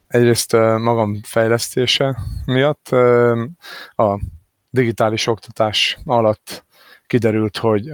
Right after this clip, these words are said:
hogy, ö, ebben még nagyon, ö, sok tanulivalóm van, és, mm,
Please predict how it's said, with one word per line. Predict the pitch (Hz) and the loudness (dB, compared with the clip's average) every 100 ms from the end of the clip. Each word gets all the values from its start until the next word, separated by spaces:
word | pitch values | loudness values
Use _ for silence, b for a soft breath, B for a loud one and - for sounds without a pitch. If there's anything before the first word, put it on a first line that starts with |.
| 104 | -4
hogy, | 107 107 104 | -2 0 0
ö, | 107 107 104 101 B B B B | -2 -2 -4 -8 B B B B
ebben | 113 101 101 98 - | -2 0 0 0 0
még | 110 104 | 2 0
nagyon, | 113 110 104 | 2 2 0
ö, | 101 113 104 101 - - | 0 0 0 0 -4 -4
sok | - 110 | -2 -2
tanulivalóm | - 123 127 127 131 131 131 | 0 0 2 2 2 2 0
van, | 131 143 139 - B B B B B B B B | 0 0 -2 -10 B B B B B B B B
és, | - 98 - - - - _ | 0 2 0 -2 -10 -20 _
mm, | 180 - | -14 -12